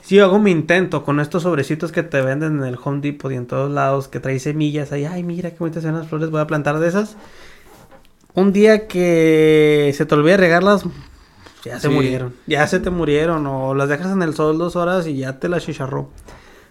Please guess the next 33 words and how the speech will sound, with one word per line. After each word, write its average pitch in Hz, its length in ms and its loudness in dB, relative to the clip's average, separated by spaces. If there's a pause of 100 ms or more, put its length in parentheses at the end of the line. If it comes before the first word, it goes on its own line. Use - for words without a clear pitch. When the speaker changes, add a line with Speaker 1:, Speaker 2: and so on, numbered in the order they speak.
Speaker 1:
Pero 196 240 6
si 165 100 -2
esa 190 140 0
misma 185 300 0
planta, 170 500 -6
vamos 147 300 -8
con 151 100 -6
este 139 220 -8
cuate 156 340 -4
que 143 100 -10
dices 143 220 -12
que 160 120 -6
en 156 100 -2
el 139 100 -6
kilómetro 147 460 -2
veinte 151 260 -4
la 131 160 -4
tiene 170 380 -2
y 147 60 -6
le 139 120 -4
pide 151 200 -2
una 180 120 -2
semilla, 170 460 -2
seguramente 160 760 -2
si 151 220 -6
no, 147 180 -4
un 160 200 -2
día 175 200 0
no 170 100 -2
les 170 140 0
echo 160 760 -2
agua 156 400 2
o 135 300 -2